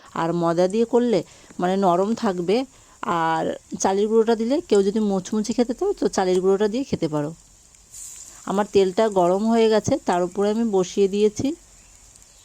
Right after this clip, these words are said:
বড়াগুলো। এবার একটু আস্তে আস্তে আমি জাল দিয়ে নেব।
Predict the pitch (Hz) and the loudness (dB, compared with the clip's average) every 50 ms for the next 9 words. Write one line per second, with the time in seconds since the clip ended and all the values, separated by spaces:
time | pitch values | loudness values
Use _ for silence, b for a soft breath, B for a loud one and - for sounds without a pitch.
0 | - - _ - - - - - - - _ - - - _ - - - - - | -20 -20 _ -20 -20 -20 -20 -20 -20 -20 _ -20 -20 -20 _ -20 -20 -20 -20 -20
1 | - _ _ _ - _ _ _ _ _ - 180 185 190 185 190 196 185 202 214 | -20 _ _ _ -20 _ _ _ _ _ -2 2 4 4 4 4 2 2 2 2
2 | 226 226 220 208 196 202 196 196 190 - - 214 202 127 175 170 - - - 196 | 4 4 4 4 4 4 2 0 -2 0 0 0 0 0 -2 -4 -4 -4 -2 0
3 | 202 208 196 - - 233 233 240 214 220 196 175 175 185 185 202 220 208 202 190 | 0 0 -2 -4 -4 -2 -2 0 0 2 2 2 0 0 2 2 2 2 2 0
4 | 165 | 0